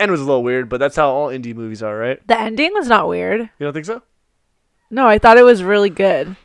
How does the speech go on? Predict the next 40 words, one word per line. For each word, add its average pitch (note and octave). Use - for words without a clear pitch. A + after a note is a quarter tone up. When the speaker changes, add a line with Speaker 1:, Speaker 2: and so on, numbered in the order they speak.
Speaker 1:
Okay. C#3+
Speaker 2:
I A3
think D4
it C#4
may-, B3
the A3+
ending A#3+
makes A#3
you, G3+
like, F#3
take -
Speaker 1:
Think. -
Speaker 2:
a A3+
second, G#3+
Speaker 1:
Yeah. D3+
Speaker 2:
sit G#3
and F#3+
think. -
Speaker 1:
That's D#3+
Speaker 2:
Not, G#3
Speaker 1:
sort E3+
of D#3
Speaker 2:
not A#3
even, A3+
like, F#3+
after G#3+
the F#3+
movie, F#3+
but F3+
as F#3
it's -
ending, F#3+
you F3+
know F#3
it's E3+
ending, F3+
and F3
you're F3
like, F3
"Whoa." -